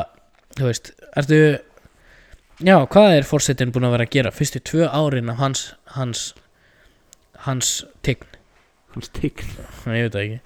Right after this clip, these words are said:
Speaker 2: Hans valdatíma?
Speaker 1: Hans valdatíma. Ah, hann er búinn að spila fullt á gítar, veit ég.
Speaker 2: Hann er búinn að endurvinna þetta besta tvisvar.
Speaker 1: Já, um, hann er ekki með brjósklos, en hann er búinn að læra alveg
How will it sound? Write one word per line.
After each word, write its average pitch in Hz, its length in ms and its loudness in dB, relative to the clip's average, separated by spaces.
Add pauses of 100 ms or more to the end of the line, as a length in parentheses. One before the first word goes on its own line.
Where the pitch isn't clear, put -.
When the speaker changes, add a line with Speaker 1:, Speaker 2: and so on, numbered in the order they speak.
(260)
Speaker 2:
Hans 120 120 -4
valdatíma? 131 520 -4
Speaker 1:
Hans 139 200 -2
valdatíma. 123 420 -4 (320)
Ah, 165 800 -2
hann 143 160 -2
er 139 80 -4
búinn 143 80 -2
að - 80 -6
spila 175 240 0
fullt 156 160 -6
á - 80 -14
gítar, 160 480 -2
veit 110 160 -4
ég. 123 160 -4
Speaker 2:
Hann 139 80 -2
er 117 80 -6
búinn 127 80 -2
að 131 80 0
endurvinna 160 320 -2
þetta 143 160 0
besta 190 320 -2 (340)
tvisvar. 170 380 -2 (240)
Speaker 1:
Já, 160 160 0 (640)
um, 131 480 -2 (640)
hann - 100 0
er 202 80 8
ekki 220 160 2
með 196 140 4
brjósklos, 220 600 2 (1400)
en 147 80 2
hann 170 120 6
er 185 60 4
búinn 233 160 4
að - 260 -4
læra 214 360 6
alveg 180 200 4